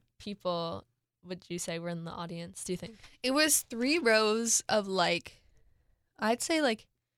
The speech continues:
Speaker 2: two fifty, three hundred, like,
Speaker 1: Oh my
Speaker 2: sitting there
Speaker 1: gosh,
Speaker 2: on the
Speaker 1: actually,
Speaker 2: edge.
Speaker 1: that's crazy. 'Cause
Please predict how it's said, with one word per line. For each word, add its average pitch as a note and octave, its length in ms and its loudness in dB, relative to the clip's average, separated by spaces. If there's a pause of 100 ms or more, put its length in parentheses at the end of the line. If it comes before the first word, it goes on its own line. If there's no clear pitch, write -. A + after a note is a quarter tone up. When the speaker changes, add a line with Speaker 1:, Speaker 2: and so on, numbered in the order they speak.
(300)
Speaker 2:
two B3+ 220 2
fifty, D4+ 440 0
three B3+ 260 0
hundred, C#4 500 2 (540)
like, G#3+ 180 0
Speaker 1:
Oh - 40 -6
my - 0 -
Speaker 2:
sitting A3 400 2
there A#3+ 240 6
Speaker 1:
gosh, B3 100 6
Speaker 2:
on A3+ 100 2
the G#3+ 80 2
Speaker 1:
actually, G#3 440 4
Speaker 2:
edge. - 140 -6 (260)
Speaker 1:
that's G#3 220 -2
crazy. F#3 600 -4
'Cause G#3 60 -16